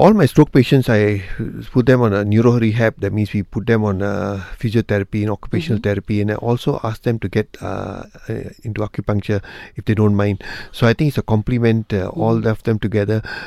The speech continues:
Speaker 1: Uh, some of my patients who have asthmatic, who have gone and, uh, used acupuncture have improved. Like you said, hormone imbalances can improve,
Speaker 2: Mm.
Speaker 1: uh, migraines. Of course, pain. A lot of time we use it for pain management.
Speaker 2: Yes.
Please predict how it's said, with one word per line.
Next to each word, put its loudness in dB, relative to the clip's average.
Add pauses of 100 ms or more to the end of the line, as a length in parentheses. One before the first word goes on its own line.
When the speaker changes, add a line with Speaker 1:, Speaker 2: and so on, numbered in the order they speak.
(140)
Speaker 1:
Uh, 0
some 0
of 4
my 2 (100)
patients 0
who -2
have -20
asthmatic, -4
who -4
have -10
gone -2
and, -6
uh, -8
used -6
acupuncture -2
have -12 (120)
improved. -2
Like -4
you 2
said, 2
hormone 6
imbalances 0
can 2
improve, -2
Speaker 2:
Mm. -8
Speaker 1:
uh, 0 (120)
migraines. 2 (400)
Of -4
course, 2
pain. 4 (100)
A -8
lot 0
of -2
time 2
we -2
use -2
it -2
for -4
pain -2
management. -2
Speaker 2:
Yes. -12